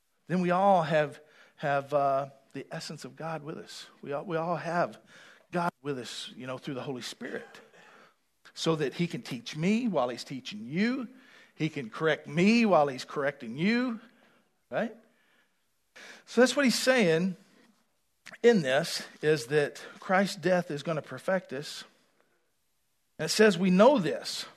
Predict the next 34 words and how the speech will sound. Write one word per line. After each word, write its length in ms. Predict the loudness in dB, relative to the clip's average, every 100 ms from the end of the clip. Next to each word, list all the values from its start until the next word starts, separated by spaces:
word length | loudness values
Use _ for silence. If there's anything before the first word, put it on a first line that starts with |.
| _
So 340 | 0 4 4 2 -10 -20 -20 _
how 260 | 4 6 6
many 180 | 6 12
of 200 | 12 12
us 160 | 8
in 160 | 6 6
here, 420 | 6 6 4 0 2
and 80 | 6
you 80 |
don't 160 | 8 8
have 100 | 8
to 60 | 8
raise 220 | 6 6
your 100 | 4
hands 240 | 2 2
for 120 | -2 0
this, 440 | 2 2 -4 -12 -18 _ -20 -20 -18 0
uh, 360 | 2 2 0 -4 -18 _ _ _ -2
but 120 | 4
how 200 | 8 8
many 260 | 6 6
of 140 | 8 8
us 280 | 6 4 -10 -20 _ _ _ _ _
know 300 | 4 10 10
Jesus, 800 | 10 10 10 8 4 -2 -4 -12 -18 _ _
follow 420 | 8 10 12 10
Jesus, 760 | 8 4 2 4 2 2 -4 -14 -18 _ _ _ _ _ _ _
and 100 | -6
Jesus 380 | 0 0 0 -4
is 120 | -2
our 140 | -2 0
Lord 220 | -2 -6
and 80 | -8
Savior? 480 | -8 -8 -12 -18